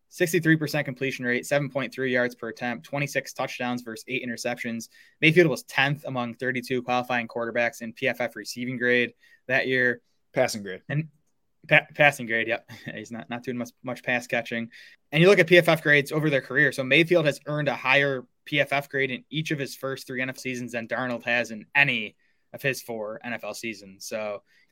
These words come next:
Speaker 1: Mayfield, again, looks like an upgrade. I don't think he's gonna be much of a fantasy factor, um, but I think he, he helps guys like McCaffrey and D J Moore at least a little bit.
Speaker 2: Yeah,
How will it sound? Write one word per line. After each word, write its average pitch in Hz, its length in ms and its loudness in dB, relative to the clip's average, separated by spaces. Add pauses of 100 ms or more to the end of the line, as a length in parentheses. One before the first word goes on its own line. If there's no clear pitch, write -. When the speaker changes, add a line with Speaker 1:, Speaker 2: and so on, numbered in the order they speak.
Speaker 1:
Mayfield, 190 300 8
again, 131 260 4
looks 156 220 -2
like 143 100 4
an 127 80 0
upgrade. 123 280 0
I 120 40 2
don't 143 120 2
think 143 100 -2
he's 131 100 -2
gonna 131 140 -4
be 120 100 -4
much 123 200 -6
of 104 40 -16
a - 60 -20
fantasy 120 340 -2
factor, 117 540 -2 (380)
um, 107 180 -10
but 110 80 -6
I 113 40 -6
think 123 160 -6
he, 113 200 -6
he 117 400 -6
helps - 640 -6 (380)
guys 120 180 0
like 113 100 -8
McCaffrey 120 460 2
and 110 80 -10
D 120 80 -4
J 117 160 -8
Moore 107 240 -4
at 101 60 -10
least 104 180 -12
a 92 60 -10
little 101 180 -10
bit. 107 140 -6 (400)
Speaker 2:
Yeah, 92 240 -6